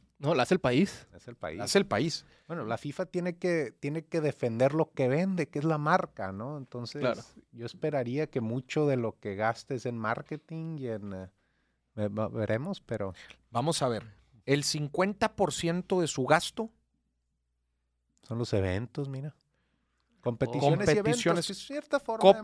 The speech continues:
Speaker 2: de marketing.
Speaker 3: por ejemplo, acuérdense que estos datos son hasta el dos mil dieciocho, que es lo último que hay publicado de la fifa.
Speaker 1: Ujú.
Speaker 3: La Copa Mundial de la, de Rusia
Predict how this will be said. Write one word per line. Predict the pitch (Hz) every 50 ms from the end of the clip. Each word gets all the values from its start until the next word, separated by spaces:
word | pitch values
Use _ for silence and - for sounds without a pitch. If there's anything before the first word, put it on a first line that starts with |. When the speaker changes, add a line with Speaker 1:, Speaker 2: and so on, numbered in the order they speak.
| 220 208
Speaker 2:
de | -
marketing. | - - - 190 175 _ - 143 127 127
Speaker 3:
por | 175 170
ejemplo, | 170 185 170 170
acuérdense | 160 - 202 208 226 202 240 196
que | 214
estos | 202 - - 214
datos | 202 196 196 -
son | - 202 196
hasta | 208 - - 202
el | 175
dos | 156 143 135
mil | 147 165 170
dieciocho, | 196 190 - - 156 147 143 - - 202 226 - _ _ -
que | 147
es | 139 139
lo | 165 170
último | 160 165 175 214 - - 240 226 - -
que | - 151
hay | 147
publicado | 143 165 175 156 131 - - 117 117 131
de | 143 139
la | 120 -
fifa. | - 107 - - 151 190 _ _ _ - 104
Speaker 1:
Ujú. | 110 120 117 123 - _ - _ _ _ _ _ _ _ _ _
Speaker 3:
La | - 123 139 135 -
Copa | - 220 208 - 226 214
Mundial | 208 196 180 160 160 165 175 185
de | 196
la, | 185 175 160 - -
de | 156 135 131 120
Rusia | 123 160 214 - - 285 294 320